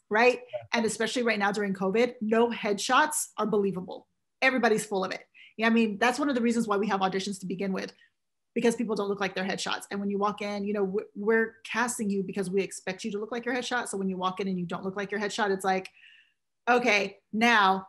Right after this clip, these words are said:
Speaker 1: he already doesn't look like his headshot, but can he act? You know, can he nail this role?" So, you know, there's, like, all these things working against you. So that's the whole point of, like, the audition. However, yes, I think on Humera, you were a baseball player, right?
Speaker 2: No,
Speaker 1: You're
Speaker 2: I was
Speaker 1: like,
Speaker 2: security
Speaker 1: "Uh-huh."
Speaker 2: guard.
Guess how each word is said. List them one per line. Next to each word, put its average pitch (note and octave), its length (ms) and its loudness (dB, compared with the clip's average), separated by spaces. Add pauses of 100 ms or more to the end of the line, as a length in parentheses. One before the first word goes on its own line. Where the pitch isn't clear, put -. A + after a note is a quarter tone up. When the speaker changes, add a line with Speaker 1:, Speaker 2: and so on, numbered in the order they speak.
Speaker 1:
he G#3+ 140 0
already A#3 180 2
doesn't B3 180 4
look A#3 100 2
like G#3 140 2
his G3+ 100 -2
headshot, G#3 380 2 (180)
but G#3+ 140 -6
can A#3 140 -2
he G3+ 120 -4
act? - 460 0
You A3 80 -4
know, G#3 180 0
can A3 140 -4
he G#3 80 -2
nail G3+ 180 0
this F#3+ 200 0
role?" F#3+ 340 0 (140)
So, A#3 100 2
you A#3 80 8
know, A#3+ 80 6
there's, A#3 160 6
like, A#3+ 140 4
all G#3+ 100 -2
these A3+ 140 2
things A3+ 200 -2
working G#3+ 240 -4
against G3 320 -6
you. B3+ 140 -6
So A3 140 -4
that's G#3+ 140 -4
the G#3 80 -6
whole F#3+ 240 -4
point G3 200 -6
of, F#3 120 -8
like, F3 220 -8
the F#3 80 -6
audition. F#3+ 420 -6 (300)
However, A#3 640 2 (720)
yes, G#3+ 280 2
I A#3 80 0
think A#3+ 160 0
on B3+ 100 2
Humera, G#3+ 400 2
you A3+ 80 0
were A3+ 100 4
a F#3+ 40 2
baseball G3 340 0
player, F#3+ 280 -6
right? G#3 320 0 (520)
Speaker 2:
No, G3 120 2
Speaker 1:
You're D#3 80 8
Speaker 2:
I D3+ 40 8
was D3 100 6
Speaker 1:
like, - 0 - (180)
Speaker 2:
security F#3+ 260 8
Speaker 1:
"Uh-huh." C#3 180 0
Speaker 2:
guard. B2 180 -2